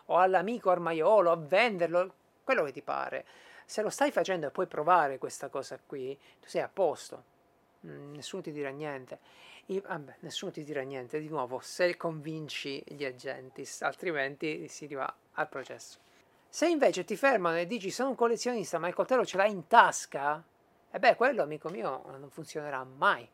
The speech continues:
come giustificato motivo. Non basta essere un collezionista, questo è stato detto più e più volte, è anche abbastanza logico, no? "Sono un collezionista e quindi giri con un coltello". No, non va bene così.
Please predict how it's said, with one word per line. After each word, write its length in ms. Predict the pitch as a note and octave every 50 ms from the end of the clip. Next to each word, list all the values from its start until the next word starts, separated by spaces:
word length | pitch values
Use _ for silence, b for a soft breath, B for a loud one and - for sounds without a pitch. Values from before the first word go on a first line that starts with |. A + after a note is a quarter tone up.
| b b b -
come 200 | - C#3+ C3 B2
giustificato 600 | B2+ A#2 - - B2+ - C3 - C3+ B2 A#2+ A#2+
motivo. 320 | B2 - - - - - C#3+ C#3 _ _ _ b b b b b _
Non 300 | - D3 C#3+ C#3 C3+ C3+
basta 420 | D#3+ G3+ E3 - - - C3+ - _
essere 320 | - C#3 - - C#3+ C#3
un 80 | C3+ C3
collezionista, 640 | - C#3+ C#3 C3 - - C#3+ C3+ C#3 C3 - - -
questo 220 | - E3 - -
è 20 | C#3
stato 720 | - - - - G3+ F#3 G3 - - F#3 F3+ F3+ F3 B B B B B
detto 400 | _ - F3+ E3 C3 - - F#3+
più 220 | - - - F#3+ F3
e 60 | D3
più 160 | - - D3+
volte, 420 | D3 F3+ G3+ F3+ D3+ A#2+ - D#3+ D#3
è 60 | E3
anche 280 | E3+ G3 F#3+ - E3+
abbastanza 540 | D3+ C3+ C3+ - - - E3+ D#3+ C#3 - C#3
logico, 420 | E3 E3+ D3 C3+ - C#3+ C#3 - D3
no? 220 | E3 F3 D#3+ B B B B
"Sono 180 | - - B3 C4+
un 60 | G#3+
collezionista 640 | - B3+ B3+ A#3+ - - C4+ C#4+ D#4+ B3+ - -
e 100 | - F#3
quindi 200 | - G#3+ F#3 F3
giri 200 | E3 D3 E3+ D#3+
con 120 | D#3+ D#3+ D#3
un 100 | D#3 D3
coltello". 480 | - D#3 C#3 - D3+ C#3+ C#3 D3 D3 B B B B B B _ -
No, 340 | F3+ D#3+ D3+ D3+ C#3 B2 - _ _ _ _
non 140 | D3+ D3+ C3+
va 100 | C3 B2
bene 260 | B2 A#2+ A#2 A#2 A#2
così. 240 | - B2 A2+ -